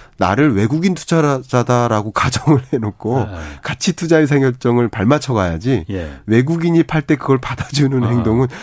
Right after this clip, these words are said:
Speaker 1: 적절하지 않지
Speaker 2: 음.
Speaker 1: 않나라는 생각을 저는 개인적으로 하고 있습니다.
Speaker 2: 그러면 김 실장님 생각에는 지금은 그러면은 만약 내가 그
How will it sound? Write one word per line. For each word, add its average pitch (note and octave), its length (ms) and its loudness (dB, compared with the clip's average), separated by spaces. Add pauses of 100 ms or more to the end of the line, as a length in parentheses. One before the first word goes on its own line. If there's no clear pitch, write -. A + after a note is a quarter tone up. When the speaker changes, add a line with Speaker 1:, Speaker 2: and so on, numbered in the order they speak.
(140)
Speaker 1:
적절하지 C3 580 0
않지 F#2 320 -2
Speaker 2:
음. C#3+ 40 4
Speaker 1:
않나라는 B2+ 560 2
생각을 G#2 340 -2
저는 F2 220 -8
개인적으로 F2+ 360 -4
하고 F#2+ 160 -12
있습니다. F#2+ 440 -20
Speaker 2:
그러면 C3+ 260 0
김 C#3 160 2
실장님 D3 580 2
생각에는 C3+ 560 2
지금은 C3+ 400 2
그러면은 G#2+ 600 0 (880)
만약 C3 180 2
내가 B2 300 2 (160)
그 G#2 500 0